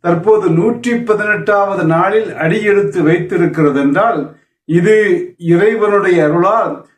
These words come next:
அவர்களுக்கு கிடைத்திருக்கக்கூடிய இமாலய வெற்றியாகும், மாபெரிய வெற்றியாகும். அந்த காசாவிற்குள்ள எந்த நோக்கத்தோடு இந்த இஸ்ரேலிய படைகள் புகுந்ததோ,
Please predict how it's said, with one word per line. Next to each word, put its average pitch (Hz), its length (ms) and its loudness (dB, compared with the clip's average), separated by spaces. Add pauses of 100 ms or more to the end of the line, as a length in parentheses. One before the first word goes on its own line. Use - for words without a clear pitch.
(120)
அவர்களுக்கு 202 580 0
கிடைத்திருக்கக்கூடிய 170 1000 0 (300)
இமாலய 196 720 0
வெற்றியாகும், 143 680 0 (440)
மாபெரிய 180 760 0
வெற்றியாகும். 151 680 0 (400)
அந்த 151 240 0
காசாவிற்குள்ள 180 1120 -2 (580)
எந்த 220 520 0
நோக்கத்தோடு 214 880 0
இந்த 180 180 -6
இஸ்ரேலிய 190 720 0
படைகள் 175 440 -2
புகுந்ததோ, 160 680 0